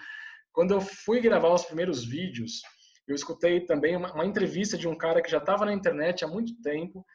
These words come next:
Esse cara é o Luiz Passari, ele vende curso de japonês online. Pense você, o cara ensina japonês online. E aí ele deu uma entrevista também sobre redes sociais, sobre marketing e tal.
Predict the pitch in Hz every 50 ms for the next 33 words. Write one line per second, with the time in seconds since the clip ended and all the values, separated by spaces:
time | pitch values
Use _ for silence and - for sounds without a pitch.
0 | - _ _ _ _ - 139 135 135 - 139 139 - 151 151 151 156 147 139 131
1 | - 143 139 147 147 156 175 - - - 180 165 - - - 139 143 151 147 147
2 | 139 147 135 131 143 156 175 175 165 170 - _ _ - 233 269 233 - - 226
3 | 180 180 170 170 202 214 - - - 165 156 147 165 208 226 247 220 214 240 233
4 | 156 127 123 131 135 131 120 117 117 - - _ _ _ _ - 196 240 269 285
5 | - - - - 240 220 214 196 - - 147 127 117 117 117 - _ _ _ _
6 | _ _ - - 170 202 214 190 - 208 208 220 202 160 190 240 247 240 - -
7 | 233 214 165 156 170 196 220 226 233 233 - - 185 190 208 190 160 151 139 127
8 | 123 120 117 117 117 117 - - - - - - - _ - 139 139 143 156 180
9 | 190 196 196 190 - _ - 139 143 143 143 143 143 139 139 135 139 139 135 147
10 | 151 160 165 165 170 147 160 196 202 - - - 190 196 226 247 269 302 - -
11 | - _ _ _ - - 220 226 226 233 - - - - - - 190 185 - -
12 | 190 175 - - 143 151 175 190 180 - - 156 147 135 127 135 160 175 185 175
13 | - - 135 - 143 131 165 170 165